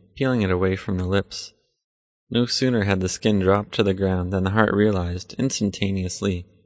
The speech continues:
that skin is not self. Just seeing the skin alone with insight was enough to see deeply throughout the whole body, because it is of the same nature, composed of the same fundamental elements. Whatever fundamental element is seen with clarity,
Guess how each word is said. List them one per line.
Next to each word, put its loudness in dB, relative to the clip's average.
that 2
skin -2
is -4
not 0
self. -6
Just 0
seeing 0
the 2
skin 0
alone 2
with -2
insight -2
was 0
enough -2
to -6
see 0
deeply -2
throughout 0
the -2
whole 0
body, 0
because 0
it 4
is 0
of 0
the -4
same -2
nature, -4
composed -2
of 0
the 0
same 0
fundamental -4
elements. -4
Whatever 2
fundamental 0
element 2
is 0
seen -2
with -4
clarity, 0